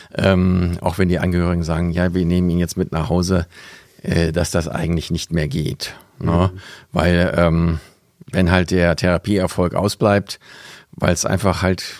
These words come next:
Speaker 1: nicht mehr geht, dann muss man auch mal sagen, „Tja, ist halt so“, ne?
Speaker 2: Wunder bewirken können sie sicherlich nicht.
Speaker 1: Nein.
Speaker 2: Das ist, das ist so. Und irgendwo sind ja auch der Medizin Grenzen gesetzt. Und, ähm, auch der Körper ist halt irgendwann,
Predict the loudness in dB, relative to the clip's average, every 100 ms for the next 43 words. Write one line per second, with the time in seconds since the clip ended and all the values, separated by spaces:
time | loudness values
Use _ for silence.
0 | -20 _ _ _ _ -6 -2 0 2 2
1 | 0 -2 0 0 0 -2 -2 -2 0 0
2 | 0 0 0 0 -4 -12 -20 -20 _ _
3 | _ _ -20 -4 -2 -2 -6 -6 -4 -4
4 | -4 -8 -10 -14 -10 -10 -12 -20 _ _
5 | 2 4 6 4 2 2 4 2 2 2
6 | 4 4 2 2 0 0 0 0 -4 -6
7 | -6 -4 -4 -6 -8 -6 -4 -2 2 2
8 | 2 0 -2 -4 -2 0 2 0 -2 -2
9 | -2 -2 -2 -4 -4 -4 -2 -2 -2 0
10 | 0 2 2 0 -4 -4 -4 -4 0 2
11 | 2 -2 -8 -8 -6 -6 0 2 2 0
12 | 0 -2 0 0 0 0 0 -4